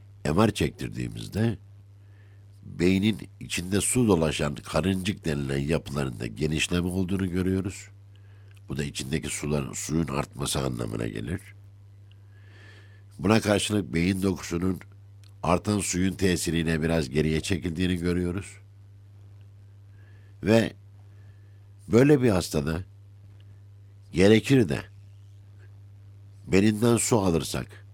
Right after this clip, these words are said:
incelemek için o belden aldığımız suyun basıncının da çok yükseldiğini <clears throat>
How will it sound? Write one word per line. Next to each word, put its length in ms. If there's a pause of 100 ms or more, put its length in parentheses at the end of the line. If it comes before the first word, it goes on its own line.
(220)
incelemek 680
için 260 (600)
o 240
belden 360
aldığımız 520
suyun 360 (120)
basıncının 640
da 180 (640)
çok 260
yükseldiğini 680 (720)
<clears throat> 80